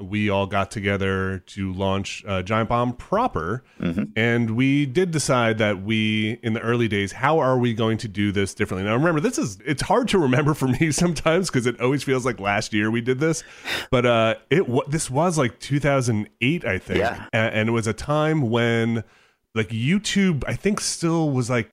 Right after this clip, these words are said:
Speaker 1: ten minutes, or, or they had a limit on videos. It was, it was pretty short,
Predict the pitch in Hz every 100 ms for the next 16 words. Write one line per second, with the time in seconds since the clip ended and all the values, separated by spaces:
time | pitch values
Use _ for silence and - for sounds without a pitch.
0 | _ - 143 180 127 160 320 - - 165
1 | 147 160 143 147 202 117 104 139 175 -
2 | 104 101 90 123 107 95 95 104 107 113
3 | 104 - 240 - - 135 107 82